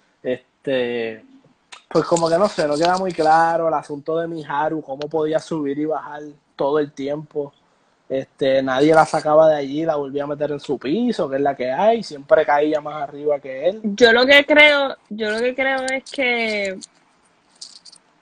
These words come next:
Speaker 2: ella
Speaker 1: Ujú.
Speaker 2: bajaba. Y básicamente terminaba como, como terminó con él,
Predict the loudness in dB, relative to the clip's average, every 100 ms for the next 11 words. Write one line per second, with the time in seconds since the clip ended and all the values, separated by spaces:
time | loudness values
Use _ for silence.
0 | _ -4 0 2 2 2 0 -2 -4 -6
1 | -10 _ _ _ _ _ _ _ _ _
2 | -4 -4 -2 -2 -2 -2 -4 -2 -2 -2
3 | -4 -4 0 2 2 2 0 0 -2 -4
4 | -6 -8 -6 -4 0 0 0 -2 2 2
5 | 4 0 0